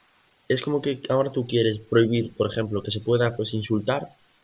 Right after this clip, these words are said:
en las redes y ya la gente se te vuelve, eh, en tu contra, ¿no? Porque,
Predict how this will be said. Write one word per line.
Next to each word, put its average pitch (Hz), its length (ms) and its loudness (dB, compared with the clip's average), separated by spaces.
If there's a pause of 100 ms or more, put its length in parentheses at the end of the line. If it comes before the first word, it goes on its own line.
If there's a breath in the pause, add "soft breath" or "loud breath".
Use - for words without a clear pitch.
(460)
en 110 240 0
las 107 140 2
redes 160 380 0 (540)
y 120 120 0
ya 131 360 4 (300)
la 107 120 4
gente 131 240 0
se 123 120 -4
te 110 80 2
vuelve, 139 580 4
eh, 98 380 2
en 98 100 -4
tu 101 120 -4
contra, 107 340 2
¿no? 123 140 0
Porque, 120 200 -4